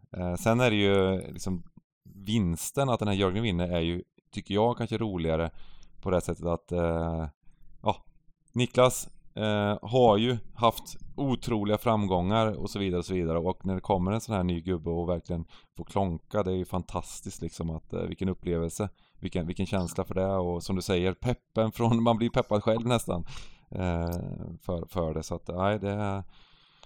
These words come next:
eh, när superproffsen vinner, då är det mer självklart. Då tänker man så här, ja,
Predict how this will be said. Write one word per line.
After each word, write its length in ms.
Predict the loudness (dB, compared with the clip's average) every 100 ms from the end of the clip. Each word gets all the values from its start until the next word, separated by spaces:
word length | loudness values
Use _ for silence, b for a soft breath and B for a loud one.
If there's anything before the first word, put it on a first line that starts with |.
| _ _ -2
eh, 320 | 2 4 4
när 120 | 4
superproffsen 600 | 6 4 4 2 4 2
vinner, 320 | 2 4 4
då 80 | 4
är 60 | 4
det 60 |
mer 140 | 4 2
självklart. 540 | 4 2 2 2 2
Då 80 | 2
tänker 200 | -2 -2
man 80 | -2
så 100 | 2
här, 60 | 4
ja, 220 | 4